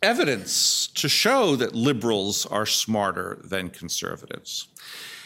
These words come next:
And my favorite article, it was popularized, was in Psychology Today. And it comes down, I'm going to paraphrase the, the heading, which was, "Of course liberals run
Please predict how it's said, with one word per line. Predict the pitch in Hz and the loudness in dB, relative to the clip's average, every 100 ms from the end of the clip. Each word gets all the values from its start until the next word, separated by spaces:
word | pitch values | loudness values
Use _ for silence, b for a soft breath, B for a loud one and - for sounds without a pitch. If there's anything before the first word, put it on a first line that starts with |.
| B B | B B
And | 143 160 | 2 4
my | 160 | 2
favorite | 156 208 240 214 156 - | 2 2 4 4 2 0
article, | - 120 120 110 110 113 | 2 4 4 0 -2 0
it | 120 | 0
was | 110 107 | 0 0
popularized, | - 117 117 117 95 95 101 107 - | 0 0 2 0 2 0 0 -2 -2
was | 107 | -2
in | 107 | -2
Psychology | - 110 - 113 101 104 - 104 | -2 -4 -2 -2 0 -2 -4 -6
Today. | - 90 104 95 101 101 - B B B B B B - | -6 -4 -2 -2 -4 -8 -12 B B B B B B -2
And | 254 | 0
it | 147 123 | 0 -2
comes | - 143 127 135 120 | 0 2 4 4 2
down, | 110 107 104 104 104 110 | 0 0 0 -2 -4 -4
I'm | 98 101 | -4 -4
going | 104 | -4
to | 95 | -4
paraphrase | - 139 117 110 - 107 101 98 - | -2 0 2 0 0 0 0 0 -4
the, | - 98 101 | -2 -4 -4
the | 92 101 | -4 -2
heading, | 127 110 123 220 - - | 0 -2 -4 -8 -16 -12
which | 127 107 110 - 110 | -6 -2 -2 -2 -2
was, | 98 98 98 95 - - _ b b b b b b b _ _ _ _ | 0 0 0 -2 -2 -4 _ b b b b b b b _ _ _ _
"Of | 135 135 | -4 -4
course | - - 247 240 180 - | -10 -2 2 4 4 2
liberals | 135 123 107 110 98 90 104 | 2 2 2 0 0 -4 -2
run | 107 104 101 104 | 0 0 -2 -6